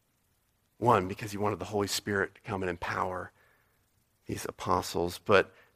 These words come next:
that hints at the point that he would leave the proclamation of himself as Savior to the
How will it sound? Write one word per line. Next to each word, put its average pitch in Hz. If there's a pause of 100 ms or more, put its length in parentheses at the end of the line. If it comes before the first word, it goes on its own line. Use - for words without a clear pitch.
that 107 (720)
hints 113
at -
the -
point - (1200)
that 101
he 117
would 131
leave 123
the -
proclamation 107
of 98
himself 104
as 104
Savior 101
to 101
the 98